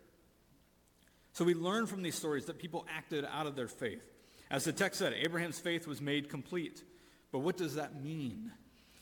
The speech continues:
It means that his faith was tested and proven true. You see, we can say that we trust God with our whole lives, but until our lives are at stake, that's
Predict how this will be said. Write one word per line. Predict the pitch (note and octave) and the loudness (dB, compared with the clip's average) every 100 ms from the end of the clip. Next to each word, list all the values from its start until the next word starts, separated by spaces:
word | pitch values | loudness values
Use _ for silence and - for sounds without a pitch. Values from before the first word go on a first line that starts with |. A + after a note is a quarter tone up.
| - | 0
It | D3+ | 2
means | D#3 F#3+ G3 | 6 6 6
that | G3 | 6
his | E3+ - | 4 2
faith | F#3 F3+ F3+ D#3 | 4 4 4 -2
was | C3+ | -6
tested | - - F#3 - F#3 F3 E3+ - - - - | -4 0 0 0 -2 -2 -2 -8 -18 -12 -4
and | C3+ | -4
proven | A2+ E3+ D#3+ D3+ | 0 2 2 0
true. | B2 - F3 C3+ F#2+ - - - - - - - | -2 -2 0 0 -4 -10 -20 -20 -20 -20 -12 -4
You | |
see, | D3 F#3+ | 0 2
we | E3+ F3+ | 4 4
can | F#3 D#3 | 2 4
say | - A3 | 8 8
that | G#3+ E3 | 8 4
we | D3+ | -4
trust | G3 F3+ F3+ | -2 -2 -2
God | E3 D#3 | -2 -2
with | D3+ | -2
our | D3 | -2
whole | E3+ E3 | 0 0
lives, | D3 D#3 F3+ D3+ A2 | 2 2 2 0 -2
but | C3+ | -2
until | C3+ - F3+ | -2 0 2
our | E3+ C#3 | 2 2
lives | C#3 D3+ D#3+ C3+ | 2 2 2 0
are | C#3 C3+ | 0 0
at | A#2 | 0
stake, | - - F#3 F3 - - - - - - - - - | -2 2 4 4 0 -12 -18 -20 -20 -20 -20 -16 -2
that's | B2+ B2+ - - | 0 0 -2 -4